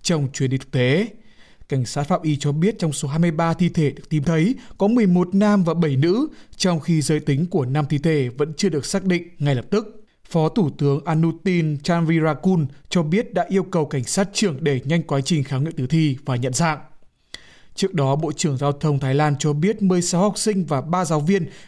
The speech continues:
đã được giải cứu và đưa đến bệnh viện để điều trị, đồng thời cho biết nguyên nhân vụ việc vẫn đang được điều tra. Cảnh sát cho hay các nhân chứng mô tả đám cháy bùng phát rất nhanh và tin rằng vụ nổ là do tia lửa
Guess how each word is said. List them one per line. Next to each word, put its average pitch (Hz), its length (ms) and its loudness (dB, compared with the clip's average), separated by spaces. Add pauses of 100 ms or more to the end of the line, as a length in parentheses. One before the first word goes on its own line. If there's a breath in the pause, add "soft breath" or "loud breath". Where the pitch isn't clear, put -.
đã 180 160 0
được 202 220 0
giải 131 240 -2
cứu 156 340 2
và 151 140 0
đưa 131 140 0
đến 139 140 0
bệnh 147 200 -4
viện 156 200 2
để 131 140 -2
điều 127 140 0
trị, 165 280 0 (320 loud breath)
đồng 143 220 0
thời 143 140 2
cho 143 140 0
biết 175 240 0
nguyên 160 180 2
nhân 147 140 0
vụ 143 120 -2
việc 160 440 -2
vẫn 170 280 -2
đang 180 100 0
được 139 80 -2
điều 131 140 0
tra. 151 320 0 (680 soft breath)
Cảnh 139 140 0
sát 170 260 0
cho 165 180 0
hay 151 140 2
các 175 100 0
nhân 170 240 2
chứng 151 260 0
mô 160 100 4
tả 156 260 0
đám 147 240 0
cháy 160 160 0
bùng 175 240 0
phát 180 200 0
rất 185 200 -2
nhanh 202 200 2 (280 loud breath)
và 202 140 0
tin 220 220 0
rằng 180 280 2
vụ 160 140 -2
nổ 165 280 2
là 131 160 0
do 151 180 0
tia 180 240 2
lửa 175 260 2